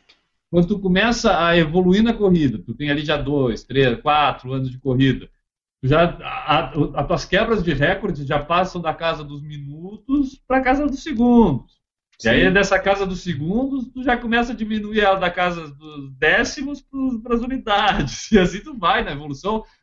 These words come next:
Speaker 1: até chegar uma época, uma época, uma hora, que nem diz o Newton, que é o
Speaker 2: Não vai
Speaker 1: teu
Speaker 2: mais.
Speaker 1: recorde realmente, ali, ali é teu
Speaker 2: É.
Speaker 1: recorde, sabe? Tipo, aquele momento em que a coisa já, tu viu que, e, e aí eu envolve, desde o que o Enio falou antes, da, do treinar adianta, claro,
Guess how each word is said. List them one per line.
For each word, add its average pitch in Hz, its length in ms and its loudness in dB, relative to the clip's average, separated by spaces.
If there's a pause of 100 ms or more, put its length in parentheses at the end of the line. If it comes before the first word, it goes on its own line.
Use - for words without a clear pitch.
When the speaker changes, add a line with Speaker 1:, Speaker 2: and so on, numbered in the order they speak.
Speaker 1:
até 156 280 -2
chegar 196 300 -2
uma 170 220 2
época, 165 280 2
uma 147 140 -6
época, 151 240 -2
uma 135 320 -2
hora, 156 300 2
que - 160 -12
nem 139 100 -2
diz 135 160 -4
o 127 80 -6
Newton, 165 440 -10 (420)
que 190 160 0
é 175 80 4
o 233 300 0
Speaker 2:
Não - 180 -10
vai 127 160 -2
Speaker 1:
teu 277 80 4
Speaker 2:
mais. 202 160 2
Speaker 1:
recorde 294 300 -6
realmente, 269 600 -2
ali, 117 200 -2
ali 151 280 -2
é 285 60 2
teu 190 160 -4
Speaker 2:
É. 135 40 -4
Speaker 1:
recorde, 123 340 -2 (100)
sabe? 113 200 -4
Tipo, - 120 -12
aquele 139 180 -8
momento 143 360 -4
em - 20 -16
que 226 140 -4
a 214 40 0
coisa 226 400 -2
já, 214 220 0
tu 170 180 -12
viu 151 220 -6
que, 208 260 -8 (360)
e, 170 240 -2
e 165 60 4
aí 165 120 4
eu 226 160 6
envolve, 175 560 2 (260)
desde 196 220 4
o 202 40 -2
que 208 60 -4
o 196 60 4
Enio 190 140 2
falou 160 260 2
antes, 147 260 -2
da, 147 200 4
do 123 140 -2
treinar 135 540 0
adianta, 127 600 -2 (340)
claro, 175 340 -2